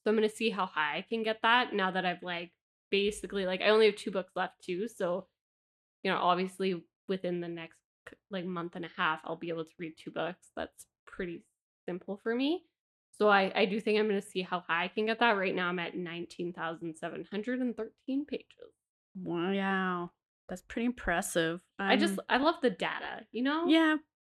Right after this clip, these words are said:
Speaker 2: I like looking at it. I mean, I was getting a little sad there 'cause, like, I was, like, four books away, uh, like, from being on track. Like, I'm not even, I'm not even, like, n-, four books away from my goal, four books away from being on track. <laughs>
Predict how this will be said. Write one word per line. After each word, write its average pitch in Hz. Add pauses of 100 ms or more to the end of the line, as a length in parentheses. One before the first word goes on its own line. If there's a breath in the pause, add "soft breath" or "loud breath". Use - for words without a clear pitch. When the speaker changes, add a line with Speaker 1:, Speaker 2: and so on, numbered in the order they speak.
(160)
Speaker 2:
I 302
like 392
looking 202
at 190
it. 190
I 233
mean, 247
I 247
was 262
getting 269
a -
little 277
sad 170
there 175
'cause, 185
like, 180 (580)
I 208
was, 214
like, -
four 196
books 180
away, 170 (180)
uh, - (240)
like, - (100)
from 185
being 175
on 175
track. 165 (500)
Like, 208
I'm 220
not 226
even, 226
I'm 233
not 247
even, 262
like, 202 (1080)
n-, 208
four 214
books 190
away 185
from 180
my 170
goal, 185
four 196
books -
away 180
from 208
being 196
on 180
track. -
<laughs> -